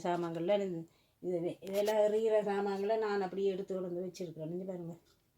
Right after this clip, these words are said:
இதெல்லாம் அதான் செய்கிறது, இந்த வாழை இலையில செய்கிற சாமான்கள்லாம். இதெல்லாம் பிள்ளைகளுக்கு தெரியாது தானே, இதான் பார்க்குறது தான் இதெல்லாம் எடுத்து வச்சிருக்கிறேன். சரியா?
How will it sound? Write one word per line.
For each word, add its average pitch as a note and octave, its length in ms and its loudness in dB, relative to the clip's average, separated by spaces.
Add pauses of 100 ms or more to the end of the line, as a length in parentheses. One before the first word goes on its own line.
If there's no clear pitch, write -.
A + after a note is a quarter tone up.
(460)
இதெல்லாம் F3+ 460 -4 (1600)
அதான் F3+ 360 -4 (120)
செய்கிறது, C#3 420 -8 (100)
இந்த E3+ 180 -10
வாழை E3+ 300 -2
இலையில E3 360 -4
செய்கிற D3+ 280 -6 (240)
சாமான்கள்லாம். D3+ 520 -6 (400)
இதெல்லாம் F#3+ 260 0
பிள்ளைகளுக்கு F#3+ 400 0
தெரியாது F#3+ 460 2
தானே, E3+ 220 0
இதான் G#3+ 240 0
பார்க்குறது F#3 380 -2
தான் A3 160 -4
இதெல்லாம் G3 240 -2
எடுத்து F#3 240 -6
வச்சிருக்கிறேன். C#3+ 520 -10 (760)
சரியா? D#3+ 340 -4